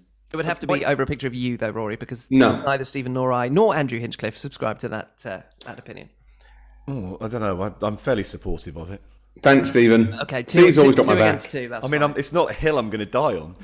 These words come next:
Speaker 3: Uh, Mike also raises an interesting point that perhaps we should, uh, spend more time talking about Didsbury, because during lockdown, and whilst we've been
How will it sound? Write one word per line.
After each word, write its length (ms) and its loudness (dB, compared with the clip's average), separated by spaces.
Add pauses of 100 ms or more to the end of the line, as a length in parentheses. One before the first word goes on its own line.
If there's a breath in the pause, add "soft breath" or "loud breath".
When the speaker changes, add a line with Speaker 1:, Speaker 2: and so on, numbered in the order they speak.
(160 loud breath)
Speaker 3:
Uh, 100 2
Mike 260 8
also 380 2 (180)
raises 420 2
an 60 -2
interesting 320 -6
point 200 -2
that 80 -4
perhaps 360 -8
we 100 0
should, 280 -6 (180)
uh, 60 -4
spend 240 -2
more 120 -2
time 320 -2
talking 360 -4
about 260 -4
Didsbury, 480 -8
because 380 -12
during 280 -6
lockdown, 440 -2
and 120 -6
whilst 200 -4
we've 120 -14
been 360 -10